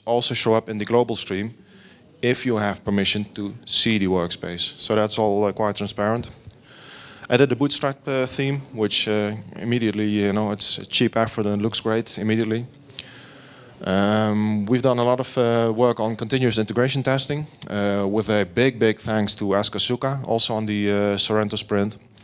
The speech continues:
Wouldn't have been able to figure that out. So we have a lot of, uh, unit tests, but we also have robot tests now.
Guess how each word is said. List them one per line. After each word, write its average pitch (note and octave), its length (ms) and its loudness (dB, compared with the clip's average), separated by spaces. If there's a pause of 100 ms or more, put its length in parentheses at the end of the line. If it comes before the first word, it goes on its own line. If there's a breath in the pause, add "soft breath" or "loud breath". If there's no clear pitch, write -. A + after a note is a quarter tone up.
(260 loud breath)
Wouldn't G#2+ 180 0
have G2+ 160 0
been G#2+ 140 0
able G#2 180 2
to G2+ 100 -6
figure G#2 220 0
that G#2 140 2
out. G#2+ 200 2 (680 loud breath)
So G2+ 220 2
we G#2 120 4
have A2 120 4
a A2 40 0
lot A#2 140 2
of, G#2+ 100 -8
uh, - 80 -4
unit A2+ 320 -2
tests, A2+ 260 2
but G2+ 140 0
we G#2 120 2
also A2 260 4
have G2 140 0
robot A#2 220 0
tests A2+ 280 -2
now. A2+ 240 0